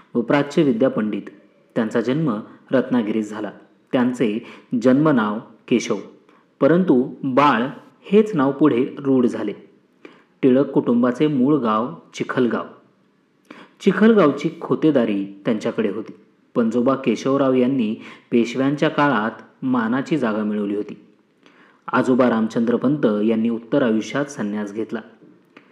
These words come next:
टिळकांचे वडील गंगाधर पंत व आई पार्वतीबाई.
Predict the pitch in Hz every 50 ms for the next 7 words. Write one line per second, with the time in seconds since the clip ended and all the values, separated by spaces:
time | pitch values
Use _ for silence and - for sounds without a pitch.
0 | _ _ _ _ - 131 123 - 123 117 107 - 120 110 110 117 139 135 110 101
1 | 101 113 113 107 107 110 110 104 110 113 117 - 131 143 156 151 - 120 101 104
2 | - - - - - 113 120 101 104 123 139 135 110 110 131 - - - 113 110
3 | 107 113 120 - 151 147 139 117 98 101